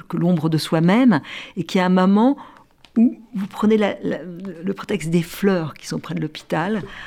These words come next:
euh, vous les observez déjà, les jonquilles, les narcisses, puis les iris, les tulipes,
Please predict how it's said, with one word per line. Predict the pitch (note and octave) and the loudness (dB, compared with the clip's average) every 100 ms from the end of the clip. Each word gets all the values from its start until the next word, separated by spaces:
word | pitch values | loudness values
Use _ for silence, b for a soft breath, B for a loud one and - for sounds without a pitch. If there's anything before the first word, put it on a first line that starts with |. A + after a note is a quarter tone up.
| B - | B -4
euh, | D#3 D3+ D#3 - | -2 0 -2 -2
vous | B2+ E3 | -4 -2
les | D#3+ D#3+ | 0 2
observez | E3+ - A#3 F#3+ E3 | 0 0 0 2 0
déjà, | F#3 F3 D3+ | 0 0 0
les | D#3+ D3+ | 0 2
jonquilles, | E3 G3+ - F#3 G3 | 2 0 0 -2 0
les | G3 | 0
narcisses, | F3+ F#3 - F3+ F3+ - - B B B | 0 -2 -4 -2 -2 -4 -16 B B B
puis | - | -2
les | F3 E3 | 0 4
iris, | A#3 G3+ G3+ - | 4 4 2 -2
les | D#3+ | -2
tulipes, | C#4 A3 G3 - | 4 6 4 0